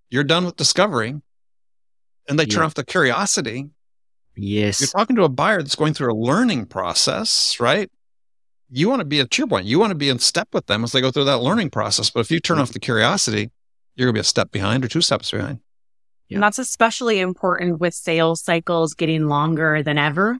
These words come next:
Speaker 2: Mm.
Speaker 3: Situations change, priorities shift. And if
Speaker 1: Mm.
Speaker 3: you're not continuing the process of discovery, you're not continuing a curious conversation,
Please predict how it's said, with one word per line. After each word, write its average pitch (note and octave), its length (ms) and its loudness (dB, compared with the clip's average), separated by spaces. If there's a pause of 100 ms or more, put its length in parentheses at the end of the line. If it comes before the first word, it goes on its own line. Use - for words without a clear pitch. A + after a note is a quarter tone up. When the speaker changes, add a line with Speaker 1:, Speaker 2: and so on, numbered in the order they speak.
(220)
Speaker 2:
Mm. G#2 320 0
Speaker 3:
Situations D4+ 800 2
change, A3+ 540 0
priorities F#3+ 760 0
shift. - 760 -2
And F#3+ 120 -6
if D#3 80 2
Speaker 1:
Mm. G#3 140 4
Speaker 3:
you're G3 140 0
not A#3+ 260 0
continuing G3 680 -2
the F3+ 80 -4
process F3 440 -2
of E3 160 0
discovery, F3 720 -2
you're G3 240 -2
not E3+ 340 0 (840)
continuing F#3+ 1080 0 (120)
a E3+ 100 0 (160)
curious F#3 920 0
conversation, E3 1300 0